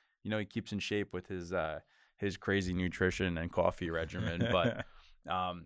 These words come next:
Speaker 1: I don't know. Let, let's get down to the brass tacks here. Give me, give me a mortal T five lock, and then give me a, give me a dark horse who could pull a Danny Willett on the back nine on Sunday.
Speaker 2: All right, m-, mortal T five lock is Xander.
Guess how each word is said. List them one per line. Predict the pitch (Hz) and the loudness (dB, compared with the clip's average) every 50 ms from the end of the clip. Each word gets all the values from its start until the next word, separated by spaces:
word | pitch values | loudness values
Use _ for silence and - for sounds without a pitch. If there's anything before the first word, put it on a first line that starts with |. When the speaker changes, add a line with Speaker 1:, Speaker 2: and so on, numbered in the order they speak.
| - - - | -16 -2 4
Speaker 1:
I | 113 117 | 4 6
don't | 113 107 | 6 6
know. | 98 90 | 2 2
Let, | 107 123 117 - - | 2 0 0 0 -2
let's | 135 123 - | -2 -2 2
get | - 135 123 | 0 2 6
down | 127 127 120 113 | 8 8 8 6
to | 104 107 | 4 2
the | 107 101 | 0 2
brass | 85 101 98 95 87 - | 4 4 4 4 2 0
tacks | - - 87 85 80 - - - | -2 -4 -2 -2 -2 -6 -10 -8
here. | - 90 87 87 87 85 - - 107 | -6 -4 -2 -2 -4 -4 -6 -6 -4
Give | 113 110 123 | -4 -2 -2
me, | 127 127 123 127 120 | 0 0 0 0 -2
give | 110 113 120 | 2 2 2
me | 123 135 139 | 4 4 4
a | 131 | 4
mortal | 127 123 117 113 113 113 117 113 113 110 107 107 101 - _ | 4 4 4 6 6 8 8 6 6 4 2 -2 -4 -10 _
T | - - 127 113 101 | -8 -6 -4 -4 -2
five | - - 98 95 98 95 98 95 | 4 6 8 8 8 6 6 4
lock, | 95 92 90 90 95 92 90 - - - - _ _ _ _ _ _ _ _ _ _ _ _ - | 4 4 6 6 6 6 4 0 -4 -14 -20 _ _ _ _ _ _ _ _ _ _ _ _ 0
and | 101 98 95 95 95 95 95 | 2 2 4 4 2 2 2
then | 92 92 92 98 92 | 0 0 0 0 0
give | 95 101 | 0 0
me | 107 110 101 | 0 0 -2
a, | 98 90 104 - - 127 | -2 -6 -10 -10 -4 0
give | 139 175 | 2 6
me | 202 | 6
a | 196 151 | 6 6
dark | 113 101 113 113 113 107 - | 6 6 8 8 8 6 2
horse | - - 101 104 95 - - | 0 0 2 2 2 0 0
who | - 104 | -6 -4
could | - 113 - - | -4 -6 -4 0
pull | - 113 107 | 2 4 4
a | 104 98 | 4 4
Danny | 92 98 95 95 92 95 | 4 4 2 2 2 0
Willett | 90 90 92 92 92 90 | 0 2 4 4 4 4
on | 85 85 87 | 4 2 -2
the | 85 | -2
back | 80 90 87 87 - - | 0 2 2 2 2 0
nine | 87 80 78 80 80 | -2 -2 -2 -2 -4
on | 76 76 76 71 | -6 -8 -10 -8
Sunday. | - 80 78 78 76 76 71 73 - _ _ _ _ _ _ - - - | -6 -6 -6 -6 -8 -12 -14 -16 -18 _ _ _ _ _ _ -20 -16 -6
Speaker 2:
All | - 92 | -4 -4
right, | 85 147 139 - | -2 -2 -4 -6
m-, | 127 143 - - | -8 -8 -6 -4
mortal | 147 135 143 156 156 151 147 139 | 4 8 12 12 12 12 10 6
T | 123 - 127 113 | 4 4 2 2
five | 101 - 107 98 98 87 | 6 8 8 8 8 8
lock | 95 92 90 85 82 - | 6 4 2 2 0 -2
is | 85 80 78 | -6 -4 -4
Xander. | 80 76 73 73 69 71 | -4 -4 -2 -4 -6 -8